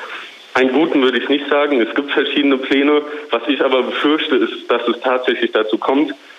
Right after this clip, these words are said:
dass es dann nicht wieder größere Schulschließungen gibt, weil man eben doch gemerkt hat, dass diese lange andauern, dass das den Schülern und Schülerinnen nicht gerecht wird, weil diese nichts lernen und weil es auch von Seiten der Lehrkräfte dazu Problemen kommt. Und deswegen glaube ich tatsächlich,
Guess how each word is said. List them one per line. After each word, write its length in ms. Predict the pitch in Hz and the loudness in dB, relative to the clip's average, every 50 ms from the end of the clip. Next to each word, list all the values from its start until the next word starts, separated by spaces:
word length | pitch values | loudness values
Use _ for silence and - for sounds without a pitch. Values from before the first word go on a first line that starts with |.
| - - | -6 -4
dass 160 | - 113 110 110 | -2 0 0 0
es 120 | 113 110 | 0 0
dann 160 | 123 120 117 | 0 0 2
nicht 180 | 123 120 117 110 | 2 0 0 0
wieder 260 | 113 117 113 117 110 | 0 0 2 2 0
größere 500 | 104 - 143 147 170 - 151 139 127 131 | 2 2 0 0 2 2 0 0 0 0
Schulschließungen 720 | - - 147 143 139 - 143 143 139 - 143 131 127 127 123 | 0 0 0 0 0 0 -2 -2 0 0 2 2 2 2 2
gibt, 160 | 127 135 - - - - - - - - | 0 -2 -2 -6 -14 -14 -14 -14 -6 -4
weil 100 | - 117 | -2 0
man 160 | 113 120 120 120 | 2 2 2 2
eben 160 | 117 117 117 | 2 2 2
doch 220 | 123 131 - - | 0 0 0 0
gemerkt 360 | - 117 107 117 120 127 127 | -2 0 2 2 0 0 0
hat, 160 | - 123 113 - | 0 0 0 0
dass 140 | 107 - - | -2 -2 -2
diese 160 | 120 107 110 | -2 -2 0
lange 320 | 110 - 113 113 107 107 | 0 2 2 2 2 2
andauern, 460 | - 123 139 139 131 123 123 123 127 127 - - - - - - | 2 0 0 2 2 2 2 2 0 0 -4 -8 -12 -16 -6 -2
dass 180 | - 110 - - | -2 -2 0 0
das 140 | 120 117 113 - - | 0 -2 0 -2 -2
den 200 | 113 107 113 - | -2 0 0 0
Schülern 220 | - 123 120 110 | 0 2 2 2
und 100 | 113 117 | 2 0
Schülerinnen 380 | - - 147 156 135 120 127 127 | 0 0 2 2 2 2 2 2
nicht 200 | 131 127 - - | 0 0 0 0
gerecht 340 | 131 113 113 127 - - - | 2 2 2 0 0 0 0
wird, 160 | 120 117 - | 0 0 2
weil 120 | 113 107 107 | 0 0 0
diese 220 | 107 110 107 113 | 0 0 0 2
nichts 260 | 113 104 98 - - - | 2 2 0 -2 -2 0
lernen 280 | 117 123 127 127 131 - - - - - - - | 0 2 2 0 -2 -8 -14 -20 -20 -12 -6 -4
und 100 | 113 101 | -2 0
weil 140 | 113 120 | 0 0
es 80 | 117 - | 0 2
auch 180 | 113 107 98 - | 0 0 0 0
von 140 | 123 110 | 0 0
Seiten 260 | 104 113 117 - 123 117 | 2 2 2 2 2 2
der 120 | 107 101 | 2 2
Lehrkräfte 580 | 104 113 127 127 - - - - - - 123 113 | 2 2 2 0 -2 -6 -10 -12 -6 -4 -2 0
dazu 300 | 117 120 117 - - 127 | 2 0 0 0 -2 -4
Problemen 480 | - - - - - 127 127 127 127 | -4 -6 -6 -2 0 2 2 2 0
kommt. 320 | 117 - - 127 117 127 - - - - - - - - | 0 -2 0 0 0 -2 -2 -6 -10 -10 -8 -10 -6 -4
Und 140 | 120 117 117 | 0 0 0
deswegen 240 | 123 123 127 120 | 2 2 2 2
glaube 220 | 113 - 127 120 113 | 2 2 2 2 0
ich 80 | - - | 0 0
tatsächlich, 580 | - 131 123 123 - - 131 120 - 131 120 | 0 0 0 0 0 0 -2 0 0 -2 -2